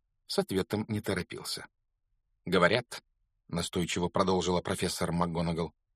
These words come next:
"говорят, что прошлой ночью Волан-де-Морт появился в Годриковой впадине, что он появился там из-за Поттеров.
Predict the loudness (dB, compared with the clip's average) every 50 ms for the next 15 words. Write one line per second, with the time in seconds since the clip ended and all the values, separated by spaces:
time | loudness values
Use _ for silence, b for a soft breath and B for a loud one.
0 | _ _ _ _ _ -2 2 4 6 6 8 6 6 4 2 0 -2 -2 0 2
1 | 4 4 4 4 2 2 2 2 0 0 -2 -4 -4 -4 -2 4 6 6 8 8
2 | 4 4 2 2 4 6 4 4 4 2 2 2 4 4 2 2 2 2 2 0
3 | 2 4 4 4 4 4 4 0 0 0 0 0 0 -2 -2 2 2 2 2 0
4 | -4 -10 -12 -14 -16 _ _ _ _ _ _ _ _ -6 2 6 8 8 10 8
5 | 8 6 6 4 4 4 4 2 2 0 0 2 2 2 2 0 -2 -4 -2 -2
6 | -2 -4 -2 _ 0 0 0 -2 _ -4 -4 -2 -2 -4 -8 -10 -14